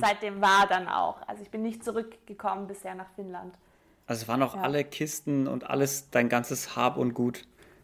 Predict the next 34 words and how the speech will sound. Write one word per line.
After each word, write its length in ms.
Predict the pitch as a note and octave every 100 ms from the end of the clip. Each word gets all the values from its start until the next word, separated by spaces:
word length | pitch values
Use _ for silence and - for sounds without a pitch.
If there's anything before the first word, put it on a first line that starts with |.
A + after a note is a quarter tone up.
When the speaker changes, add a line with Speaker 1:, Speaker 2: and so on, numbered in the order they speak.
| -
Speaker 1:
Ja, 140 | D4
Speaker 2:
war 140 | B3+ A3+
in 60 |
Speaker 1:
mein 80 | A3
Speaker 2:
Finnland. 360 | A3+ A#3 G#3 G#3
Speaker 1:
Laptop, 400 | A#3+ A3+ A3+ - - -
mein 180 | G3+ G#3+
Reisepass, 1040 | G#3 A3+ A#3 A#3 A3+ - A3+ A3 A3+ - - - - - -
Speaker 2:
<laughs> 400 | - - - -
Speaker 1:
meine, 280 | - A#2 -
Speaker 2:
Wow. 220 | A2 A2 - - -
Speaker 1:
meine 280 | B3 A#3+
noch 340 | A#3 A#3 F4 -
dreckige 500 | - D4 - B3+ C4
Wäsche 280 | C4+ E4 D4+
zu 120 | C4+
dem 140 | C4+
Moment, 360 | C4+ C#4 C#4 F4+ - - -
Speaker 2:
<laughs> 320 | - - G#3 F#3+
Speaker 1:
weil, 420 | - - - - - - _ - F#3 - - - - F#4+
weil 240 | A#3 C4 C#4
ich 80 | D#4
ja 120 | A#3+
einfach 320 | C#4+ D4 C#4+
nur 280 | C4 C4+ D4
für, 340 | C#4+ B3+ A#3+ A#3+ - - -
für 120 | - B3
ein 80 |
paar 180 | A#3+ C4
Tage 320 | C#4 C4 C4
nach 220 | A#3+ A#3 -
Köln 300 | C#4+ C4 D4+
gekommen 460 | B3+ A#3+ G#3 G#3
bin 380 | G3 G3 G3 G#3+